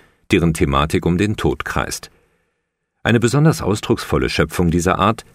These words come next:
stellt die große Apokalypse dar. Ein fahles Pferdegerippe aus Pappmaché trägt den Sensenmann und weitere Todesboten.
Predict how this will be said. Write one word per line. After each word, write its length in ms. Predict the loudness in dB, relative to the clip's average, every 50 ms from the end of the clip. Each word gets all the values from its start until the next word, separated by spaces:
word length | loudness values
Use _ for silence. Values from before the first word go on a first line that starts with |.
| _ _
stellt 240 | -4 0 0 2 2
die 60 | 0
große 340 | 0 0 0 0 -2 -2 -4
Apokalypse 720 | -4 -4 -4 -6 -4 -2 0 0 0 0 -2 -2 -2 -2 -2
dar. 320 | -2 -4 -6 -6 -8 -14 _ _ _ _ _ _ _ _ _ _ _
Ein 160 | 0 0 0
fahles 400 | 0 0 0 0 2 2 0 -2
Pferdegerippe 840 | -4 -10 -4 0 2 2 2 2 2 0 2 2 2 2 2 0 0
aus 160 | 0 0 -2
Pappmaché 680 | -4 -6 -8 -4 -2 -2 -2 -2 0 0 2 2 2 2 0 -4 _ _ _ _ _
trägt 320 | -4 -2 -2 -2 0 0
den 160 | 2 2 2
Sensenmann 760 | 2 2 2 2 2 2 0 0 2 2 2 2 2 0 0 -2
und 280 | -2 -2 -2 -2 0
weitere 360 | 0 -2 0 -2 -2 -4 -4
Todesboten. 840 | -4 -4 -4 -4 -4 -4 -4 -2 -2 -2 -2 -2 -4 -6 -6 -6